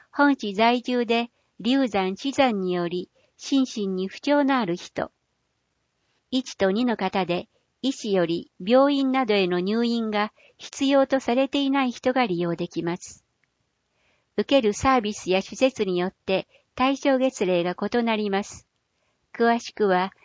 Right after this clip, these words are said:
紙面の二次元コードより本市ホームページをご確認ください。サポート内容。育児のサポート、育児支援。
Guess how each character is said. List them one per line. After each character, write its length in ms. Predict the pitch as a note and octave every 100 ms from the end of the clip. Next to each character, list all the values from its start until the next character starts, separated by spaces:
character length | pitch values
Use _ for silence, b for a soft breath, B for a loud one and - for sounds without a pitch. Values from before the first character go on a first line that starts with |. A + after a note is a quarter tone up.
| b - -
紙 100 | B3
面 280 | C4 C4 B3
の 180 | B3 B3 b b
二 160 | A#3 A3+
次 100 | C#4
元 240 | D4 C#4+
コ 220 | - C#4
ー 40 | A3
ド 120 | F#3
よ 160 | G3+
り 220 | F#3 F3+ - b b
本 280 | C#4+ C#4
市 280 | B3 G#3+ G#3
ホ 220 | - C4
ー 40 | C#4+
ム 140 | D4
ペ 220 | - D4
ー 20 | B3+
ジ 140 | D4
を 100 | F3+
ご 140 | F3+
確 240 | - G#3 A3+
認 200 | A3 G#3+
く 140 | G#3+
だ 140 | G3+ G3+
さ 180 | G3
い。 140 | E3+ - _ _ _ _ _ _ _ _ _ _ _ _ _
サ 240 | - - A3
ポ 200 | C#4 C#4+
ー 40 |
ト 140 | C#4+ C4+
内 320 | C4 A3+ F3+
容。 260 | E3 D#3+ - _ _ _ _ _ _
育 260 | D4 D4 C4+
児 120 | A3
の 140 | F#3+
サ 180 | - F#3+
ポ 240 | - G#3
ー 40 | F#3
ト、 220 | - E3+ -
育 240 | - G3 C4+
児 140 | B3+
支 240 | A#3+ G#3+ F3+
援。 260 | D3+ D3+